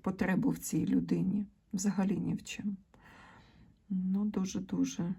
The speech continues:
шукає той самий привід, щоб точно бути у вашому житті.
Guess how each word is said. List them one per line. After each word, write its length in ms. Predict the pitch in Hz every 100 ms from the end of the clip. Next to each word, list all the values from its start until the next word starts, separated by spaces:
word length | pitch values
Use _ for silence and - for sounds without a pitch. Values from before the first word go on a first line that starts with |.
| -
шукає 600 | - 180 180 196 202 185
той 260 | - 180 170
самий 480 | - 180 170 180
привід, 720 | 175 - 220 269 262 - - - _ -
щоб 360 | - 170 - - - - _ _ _ _ _ - _ _ _ _ _ _ _ -
точно 640 | 196 180 175 - 180 170 - _ _ _ _
бути 520 | 220 220 190 190 -
у 160 | 165 151
вашому 480 | 165 165 - 185 196
житті. 460 | 208 165 - 170